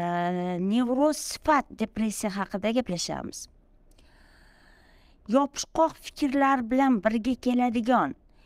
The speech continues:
yomon xayollar yopishib qolgan holatda birga keladigan depressiyani obsessiv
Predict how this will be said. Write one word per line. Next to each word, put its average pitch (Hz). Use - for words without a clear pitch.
yomon 254
xayollar 262
yopishib -
qolgan 285
holatda 233
birga 214
keladigan 190
depressiyani 254
obsessiv -